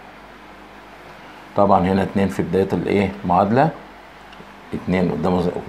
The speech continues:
بروميد الصوديوم. هل اليود أركز قوي في المجموعة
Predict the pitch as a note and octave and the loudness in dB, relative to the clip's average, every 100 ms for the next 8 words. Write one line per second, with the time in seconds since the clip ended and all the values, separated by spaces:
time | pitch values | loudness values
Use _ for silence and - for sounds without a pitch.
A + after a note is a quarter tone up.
0 | D2+ D#2+ E2 F#2+ F#2 - G#2+ C3+ D3+ D3+ | -4 -2 0 0 -2 -2 2 4 4 0
1 | - - - - A#2 A2 G2+ G2+ A2+ F#2+ | -12 -20 -20 0 4 4 6 6 6 4
2 | D#2+ - E2+ G2+ - F#2+ - G2+ A#2 D3 | 0 -6 -2 -2 -2 -4 0 4 6 4
3 | E3+ - - - A2+ B2+ D#3+ - - - | 2 -4 -16 -4 2 4 4 0 -12 -20
4 | - - - - - - - - - - | -20 -20 -20 -20 -20 -20 -20 -20 -20 -20
5 | - - - E2+ D#2+ E2 D#2+ - - - | -20 -8 -2 0 0 0 0 -2 -8 -14
6 | - - - - - - - - - F2 | -20 -20 -20 -20 -20 -20 -20 -20 -12 -4
7 | E2+ D2+ G#2 C3 D3 | -2 2 6 6 4